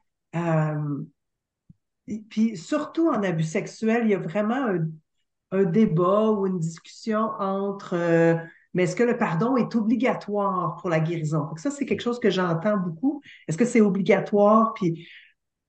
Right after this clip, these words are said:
il y a, il y a d'autres personnes qui vont dire, « Lâche-nous tranquille, moi, je veux pas pardonner, puis c'est impardonnable, puis je veux rien savoir de ça. » Fait que c-, ça reste un, un débat, ou en tout cas un, un sujet de conversation qui est encore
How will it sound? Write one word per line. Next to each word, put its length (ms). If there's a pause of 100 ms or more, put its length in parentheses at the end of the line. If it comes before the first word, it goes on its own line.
il 100
y 60
a, 80
il 500
y 60
a 60
d'autres 320
personnes 400
qui 60
vont 160
dire, « 220
Lâche-nous 440
tranquille, 480
moi, 100
je 80
veux 80
pas 80
pardonner, 500
puis 120
c'est 200
impardonnable, 800
puis 140
je 100
veux 60
rien 200
savoir 360
de 160
ça. » 260 (480)
Fait 140
que 60
c-, 200
ça 220
reste 680
un, 600 (500)
un 180
débat, 560
ou 120
en 100
tout 120
cas 160
un, 260
un 20
sujet 440
de 120
conversation 840
qui 160
est 60
encore 560